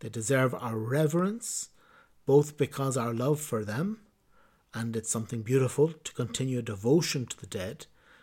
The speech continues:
This is why in Catholic countries the month of November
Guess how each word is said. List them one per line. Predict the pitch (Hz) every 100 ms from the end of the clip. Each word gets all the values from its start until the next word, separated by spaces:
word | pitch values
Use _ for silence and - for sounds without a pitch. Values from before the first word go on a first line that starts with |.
| _ -
This | 113 117
is | -
why | 113 113
in | 113
Catholic | 113 113 - 117 -
countries | 123 - 123 110
the |
month | 110 117
of | 110
November | 117 110 135 135 113